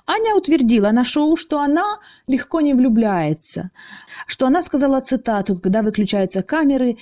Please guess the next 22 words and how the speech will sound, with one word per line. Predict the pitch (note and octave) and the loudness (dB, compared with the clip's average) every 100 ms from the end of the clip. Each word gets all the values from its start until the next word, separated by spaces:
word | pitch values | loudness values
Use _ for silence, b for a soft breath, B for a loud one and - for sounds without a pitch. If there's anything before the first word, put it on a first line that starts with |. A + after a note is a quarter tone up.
| B B | B B
я | A#3+ | 0
начинаю | B3+ B3 A#3 A3+ G#3+ | 2 2 2 2 0
в | |
тебя | - G3+ F#3+ | 0 0 2
влюбляться». | G3 F3+ E3 D3+ - E3+ B B E3+ | 2 2 0 -2 -4 -6 B B -4
А | A4+ | -2
Максим | G#4+ - - D4 | -2 0 2 2
расценил | D4 D4 - D#4 D#4+ D#4+ | 2 0 2 4 6 6
это | E4 E4+ | 4 2
именно, | C#4+ E4 F4 F4+ | 2 4 4 2
что | D#4 E4 | 0 2
«я | C4+ C#4+ | 2 2
в | |
тебя | E4 D4 F4 | 2 4 4
влюбляюсь», | F4+ G#4 G4 A#3 F3 F#3+ - | 4 4 0 0 0 -2 -4
и | |
на | G4 G#4+ | -4 0
постшоу | F4+ E4 - - C#4+ E4 | 2 2 0 0 2 2
об | D#4 D4+ | 2 0
этом | F4 F4 F4+ | 0 0 2
и | |
заявил. | D#4 F4 E4+ A3+ E3 | 4 6 6 4 2